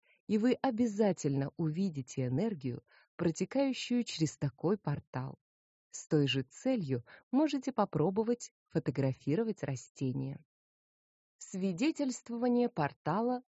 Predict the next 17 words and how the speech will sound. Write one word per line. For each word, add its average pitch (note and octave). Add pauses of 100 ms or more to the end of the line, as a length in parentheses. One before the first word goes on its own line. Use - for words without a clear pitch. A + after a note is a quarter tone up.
в C#3
дереве F#3+
или G#3+
растении. C#3+ (600)
Необходимые E3
добродетели: C3+ (460)
вера E3
в B2+
магию, G#3+ (100)
доброта, D#3+ (320)
любовь D#3+
к -
приключениям, G3+
надежда, D#3+ (140)
нравственность, F3+
умение D3+
мечтать. -